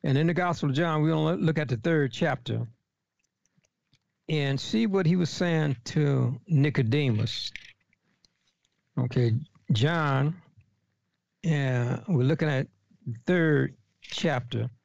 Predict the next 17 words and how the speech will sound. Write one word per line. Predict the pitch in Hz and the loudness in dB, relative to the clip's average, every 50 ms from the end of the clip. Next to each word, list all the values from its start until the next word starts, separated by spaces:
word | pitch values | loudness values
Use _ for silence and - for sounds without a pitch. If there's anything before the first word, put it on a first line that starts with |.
| _ _ _ _ _ _ _ _ _ | _ _ _ _ _ _ _ _ _
And | 180 143 135 131 | -2 0 2 2
we're | 131 143 | 2 2
looking | 165 208 208 - 185 | 2 0 0 0 -2
at | 156 147 135 127 | 0 0 -2 0
verses, | 120 156 170 170 - - 170 156 160 160 151 131 127 | 0 0 0 0 0 -2 -2 -2 0 -2 -2 -2 -2
uh, | 143 139 135 131 131 131 127 123 123 | -2 0 0 0 0 0 -2 -2 -4
fourteen | 127 - - 170 175 170 - - 165 147 135 | -6 -4 -2 0 0 0 0 0 -2 -2 0
through | - 139 131 | -2 -2 -4
fifteen. | - - 170 147 - - 147 123 123 123 113 - - _ _ _ _ _ _ _ _ _ _ _ - - | 0 0 0 -2 0 0 -2 0 0 -2 -4 -6 -12 _ _ _ _ _ _ _ _ _ _ _ -20 -20
So | _ - - 160 151 | _ -4 0 2 2
here, | 143 120 160 208 202 190 190 185 175 170 - - - _ - - _ - _ _ _ _ _ _ _ _ _ _ | 4 4 4 4 4 2 0 0 -2 -2 -4 -6 -14 _ -20 -20 _ -20 _ _ _ _ _ _ _ _ _ _
as | 170 160 147 143 139 135 127 - | -2 0 0 0 0 -2 -2 -2
Yeshua | - 208 156 117 - 190 185 180 165 | -2 0 0 0 2 2 2 4 4
was | 151 143 135 | 2 2 0
talking | - - 175 156 139 147 143 | 0 0 0 0 0 0 0
to | 135 | 0
Nicodemus, | 131 151 180 156 156 127 135 170 175 165 156 147 147 - - | 2 0 0 0 -2 -2 -2 -2 0 0 0 -2 -2 -4 -8